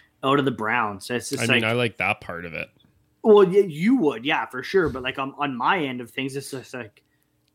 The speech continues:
Speaker 1: oh, crap.
Speaker 2: Damn,
Speaker 1: Like,
Speaker 2: these
Speaker 1: the
Speaker 2: guys are
Speaker 1: Cardinals,
Speaker 2: good.
Speaker 1: the, the Cardinals are for real. Like,
Speaker 2: Yeah.
Speaker 1: ugh.
Speaker 2: Yeah, they
Speaker 1: Don't li-, don't like that. And then, of course, they go and pick up Zach Ertz. It's just like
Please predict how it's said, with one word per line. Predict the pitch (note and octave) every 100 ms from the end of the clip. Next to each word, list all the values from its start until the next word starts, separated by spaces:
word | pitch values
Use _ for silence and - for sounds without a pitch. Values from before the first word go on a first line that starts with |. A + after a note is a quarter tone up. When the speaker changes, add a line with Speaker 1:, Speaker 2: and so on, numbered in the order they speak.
| _ _ -
Speaker 1:
oh, | D#3
crap. | - - D3 D#3+
Speaker 2:
Damn, | B2
Speaker 1:
Like, | A2+
Speaker 2:
these | G#2+ F#2+
Speaker 1:
the | G#2+
Speaker 2:
guys |
are | G2+ G#3+
Speaker 1:
Cardinals, | A#3 D#3 A3
Speaker 2:
good. | C#3+ D3
Speaker 1:
the, | F3+
the | E3
Cardinals | G3 C#4+ A#3+
are | F3
for | - C#3
real. | G#2+ G3 C#4+ B2+ G2+
Like, | G#2 D#2+ - - _ _ _ _
Speaker 2:
Yeah. | D#3
Speaker 1:
ugh. | A3 A3 D3 A#2 G2 -
Speaker 2:
Yeah, | F#2+
they | F#2+ G#2 G#2+
Speaker 1:
Don't | G#3
li-, | G#3 G#3 - _
don't | - E3 F#3+
like | F#3 E3+
that. | F#3 F3 C3 - _ _ _
And | D#3+
then, |
of | E3
course, | F#3 E3+
they | E3
go | F3
and | D#3+
pick | D#3+
up | D#3 B2
Zach | C3+ C#3+ -
Ertz. | D#3 A#2 -
It's | B2 -
just | B2
like | B2+ A2+